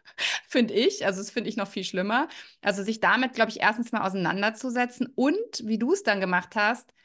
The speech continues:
zu sagen, „Okay, wär's dann nicht cool, wenn ich die Zeit, die ich hab,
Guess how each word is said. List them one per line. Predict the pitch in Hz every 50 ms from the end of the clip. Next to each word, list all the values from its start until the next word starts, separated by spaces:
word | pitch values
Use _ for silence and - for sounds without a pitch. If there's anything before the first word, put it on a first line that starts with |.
| _ _ _ _ _ _ _ _ _ _ _ _ _ _ _ _ _ _ _ _ _ -
zu | - 226 196
sagen, | 208 208 208 214 220 214 220 220 214 208 - - _ _ _ _ -
„Okay, | 190 180 - - 240 233 214 180 185 196
wär's | 202 190 196 220 220 -
dann | - 220 208 208
nicht | 202 196 - - - -
cool, | 214 214 247 269 254
wenn | 226 208 208
ich | 208 - -
die | 226 220
Zeit, | 220 - 214 196 190 196 196
die | 190
ich | 185 - - -
hab, | 196 202 - - -